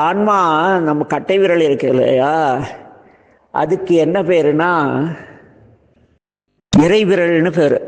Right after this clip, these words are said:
அது இல்லைன்னா மீதி நாலு விரல்களாலும் ஒரு பயனும் கிடையாது. அந்த கட்டை விரலின் அடிப்பகுதியை தொட்டு சரணடையுமானால் என்னாகும்? நீ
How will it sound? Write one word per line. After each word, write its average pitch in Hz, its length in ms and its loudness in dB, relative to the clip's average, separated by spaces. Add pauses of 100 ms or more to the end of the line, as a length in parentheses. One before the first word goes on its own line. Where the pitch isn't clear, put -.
அது 143 220 0
இல்லைன்னா 180 520 2
மீதி 175 340 2
நாலு 156 340 0
விரல்களாலும் 151 640 2
ஒரு 139 160 2
பயனும் 143 380 0
கிடையாது. - 420 -4 (1120)
அந்த 147 260 -2
கட்டை 147 440 -2
விரலின் 196 360 0
அடிப்பகுதியை 170 800 2 (100)
தொட்டு 147 500 -2 (1200)
சரணடையுமானால் 165 1200 -2 (2000)
என்னாகும்? 151 580 0 (1500)
நீ 160 180 2